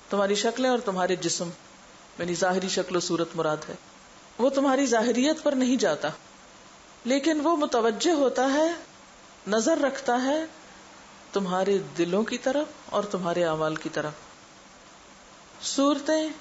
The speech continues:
جسم اور مال یہ اس کے نزدیک اہم نہیں۔ کیوں؟ اس لیے کہ صورت بھی اس نے خود بنائی ہے اور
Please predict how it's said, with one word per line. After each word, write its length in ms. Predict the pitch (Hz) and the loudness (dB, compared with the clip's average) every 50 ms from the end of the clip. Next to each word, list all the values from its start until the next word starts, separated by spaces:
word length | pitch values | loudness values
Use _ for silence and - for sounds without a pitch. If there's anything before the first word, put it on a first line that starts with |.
| - - | -14 -12
جسم 500 | 196 165 196 220 - - 285 285 285 294 285 269 - - | -6 -2 -2 0 0 0 0 0 -2 -2 -6 -6 -6 -4
اور 100 | 208 202 | -2 0
مال 460 | 202 208 208 202 202 208 226 233 254 269 - - - - - - - - - - - - - - - - | 0 2 2 2 2 2 0 0 -2 -6 -10 -16 -20 -20 -20 -20 -20 -20 -20 -20 -20 -20 -20 -16 -6 -2
یہ 140 | 226 285 | 0 0
اس 220 | - - 302 - - | 2 0 0 0 0
کے 80 | 302 | 2
نزدیک 560 | 285 277 277 269 214 202 240 277 294 294 294 - - - | 2 4 2 2 2 0 0 0 0 0 -2 -6 -6 -4
اہم 280 | 196 190 190 214 220 220 | -2 -2 0 0 0 0
نہیں۔ 460 | 214 202 190 180 214 214 202 202 - | 0 0 0 -2 -2 -4 -4 -4 -2
کیوں؟ 240 | - 269 294 277 208 170 160 - - - - - - - - - - - - - - - - - - - - - - | 0 0 2 2 0 -2 -6 -12 -16 -20 -20 -20 -20 -20 -20 -20 -20 -20 -20 -20 -20 -20 -20 -20 -20 -20 -12 -6 -6
اس 180 | 240 - - | -4 -4 -2
لیے 200 | 262 294 302 302 311 302 - - - - - - - - | 0 0 0 0 -2 -6 -12 -20 -20 -20 -20 -20 -12 -6
کہ 100 | - 240 | -4 -2
صورت 480 | 226 233 - 262 277 294 320 311 311 262 | -2 0 0 2 2 2 2 0 -2 -2
بھی 100 | 240 269 | -2 -2
اس 180 | 269 269 - | 0 0 -2
نے 80 | 262 269 | -4 -4
خود 180 | 254 240 214 202 | -4 -4 -4 -2
بنائی 400 | 208 233 233 240 240 247 262 269 | -2 -2 0 -2 -2 -4 -6 -8
ہے 40 | 302 - - - - - - - - - - - - - - - | -12 -14 -18 -20 -20 -20 -20 -20 -20 -20 -20 -20 -20 -20 -12 -4
اور 260 | - 226 226 226 226 | -2 0 2 2 2